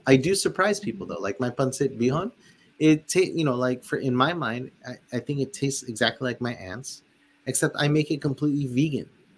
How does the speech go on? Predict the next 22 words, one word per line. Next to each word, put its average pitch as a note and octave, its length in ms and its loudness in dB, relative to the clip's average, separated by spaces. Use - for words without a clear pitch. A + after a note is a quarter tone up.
and B2 120 0
gluten-free. B2+ 640 0
The C3 140 6
reason C#3+ 340 4
why D#3+ 220 -6
is, A2 200 -6
like, G#2 300 0
you D3+ 140 -4
know, B2 260 -2
I A2+ 120 0
live A2 200 4
in G2+ 100 -4
Portland F#2+ 480 -8
and G2 200 -14
people, F#2+ 440 -10
you G2 100 -12
know, F#2 220 -14
that's G#2+ 260 -2
their G2+ 140 0
dietary F#2 520 -2
thing. G2 280 -8
But A#2+ 240 2